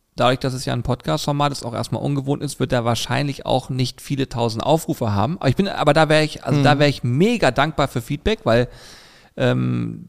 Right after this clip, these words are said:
Speaker 1: das werden wir jetzt definitiv auch erstmal ein bisschen laufen lassen, weil da sieht man ja, es ist ein Podcast-Format und dann kann man halt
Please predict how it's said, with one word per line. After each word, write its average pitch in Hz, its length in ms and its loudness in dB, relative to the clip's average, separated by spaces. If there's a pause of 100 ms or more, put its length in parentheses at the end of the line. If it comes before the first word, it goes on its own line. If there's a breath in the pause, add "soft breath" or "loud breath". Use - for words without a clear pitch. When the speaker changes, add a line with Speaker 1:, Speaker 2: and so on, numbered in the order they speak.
Speaker 1:
das 131 220 -2
werden 139 160 4
wir 135 80 2
jetzt 135 200 -2
definitiv 139 360 -2
auch 113 100 -2
erstmal 123 260 0
ein 123 60 0
bisschen 120 180 -2
laufen 160 260 2
lassen, 160 280 0
weil 123 100 4
da 123 120 4
sieht 131 180 0
man 120 120 2
ja, 104 100 2
es - 200 -6
ist - 100 -10
ein 113 80 -4
Podcast-Format 127 720 -2
und 123 60 -10
dann 117 120 -4
kann 127 140 -2
man 120 100 2
halt 117 140 -2